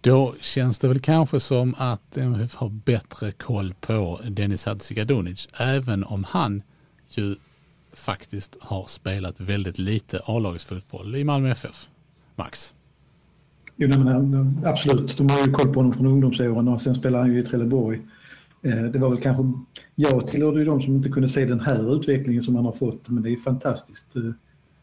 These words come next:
Speaker 2: då ser man vad, vad en flytt till rätt miljö kan betyda. När han stack utomlands till, till Ryssland så blev det lysande, och nu har han ju liksom etablerat sig även i Bosniens landslag. Sen verkar det ju vara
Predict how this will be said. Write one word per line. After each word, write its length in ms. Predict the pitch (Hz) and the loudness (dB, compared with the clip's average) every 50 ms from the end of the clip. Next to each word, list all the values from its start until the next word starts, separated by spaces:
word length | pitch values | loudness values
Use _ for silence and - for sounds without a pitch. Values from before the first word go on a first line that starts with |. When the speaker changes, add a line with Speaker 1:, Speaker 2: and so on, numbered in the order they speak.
| _ - | _ -6
Speaker 2:
då 100 | 127 117 | -6 -2
ser 180 | - - 135 | 0 2 2
man 160 | 123 120 117 | 2 2 2
vad, 400 | 117 120 123 127 127 139 135 135 135 - | 0 0 0 0 0 0 0 0 0 0
vad 180 | 160 147 143 139 | -2 -2 0 0
en 80 | 131 | 0
flytt 340 | 135 - 151 143 139 - - | 0 0 0 0 -2 -2 -4
till 140 | - 147 147 | -2 -2 0
rätt 240 | 170 143 135 - - - - - _ _ _ | 0 -2 -2 -4 -8 -12 -14 -16 _ _ _
miljö 420 | - 156 147 143 160 156 143 139 139 | -2 0 0 2 2 2 2 2 2
kan 180 | - 151 123 | 0 0 0
betyda. 440 | 120 123 - 170 151 127 113 117 113 - - _ _ _ _ _ _ _ - | 0 0 0 0 0 0 0 -2 -4 -6 -10 _ _ _ _ _ _ _ -4
När 80 | 131 | -2
han 100 | 123 127 | 0 0
stack 220 | 127 - 131 131 139 | 0 -2 -2 0 2
utomlands 480 | 139 139 135 131 123 117 117 113 113 | 2 2 2 2 0 0 0 -2 -2
till, 160 | - 127 117 - | -4 -4 -4 -2
till 120 | 139 135 | 0 0
Ryssland 340 | 143 143 139 139 127 120 120 | 2 0 0 0 -2 -2 -2
så 80 | - | -2
blev 220 | 123 127 135 117 107 | -2 -2 -2 -2 -2
det 200 | 107 113 113 - - _ _ _ _ _ _ _ _ _ _ _ _ | -4 -6 -6 -8 -12 _ _ _ _ _ _ _ _ _ _ _ _
lysande, 460 | - 139 156 170 170 - 131 117 113 | 0 2 2 2 2 0 0 0 0
och 120 | 120 123 135 | 0 0 2
nu 80 | 135 | 2
har 80 | 135 135 | 4 4
han 100 | 135 135 | 4 4
ju 120 | 139 139 | 4 2
liksom 180 | 139 139 147 151 | 2 2 0 -2
etablerat 420 | 143 139 151 143 143 151 143 139 | -2 0 0 2 2 2 2 2
sig 100 | 139 139 | 0 0
även 180 | 139 139 143 131 | 2 2 2 2
i 200 | 127 123 123 - - - - - _ _ _ | 2 0 -2 -6 -12 -18 -20 -20 _ _ _
Bosniens 400 | - 143 139 139 139 131 127 - | 0 0 0 0 0 -2 0 0
landslag. 380 | 160 147 139 135 - 120 117 - | 0 0 0 0 -2 -4 -4 -2
Sen 240 | 156 151 156 170 | -2 -2 -2 0
verkar 280 | 147 156 160 156 160 151 | 0 0 0 0 2 2
det 60 | 135 | 2
ju 60 | 135 | 2
vara 220 | 139 143 135 139 | 4 2 2 0